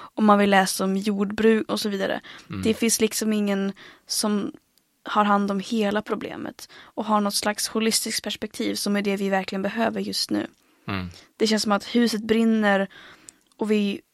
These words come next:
Speaker 1: står i varsitt rum och kollar bara hur ser det här rummet ut och så vissa som bara fokuserar på enskilda garderober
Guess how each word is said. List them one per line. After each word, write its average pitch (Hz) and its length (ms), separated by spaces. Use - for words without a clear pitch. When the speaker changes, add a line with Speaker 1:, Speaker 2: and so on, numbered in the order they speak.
Speaker 1:
står 220 280
i 208 60
varsitt 202 360
rum 185 440
och - 120
kollar 202 260
bara 190 220
hur 196 140
ser 190 180
det 196 60
här 190 180
rummet 190 380
ut 185 140
och 185 60
så 190 200
vissa 214 220
som 202 160
bara 190 180
fokuserar 196 480
på - 140
enskilda 196 460
garderober 202 720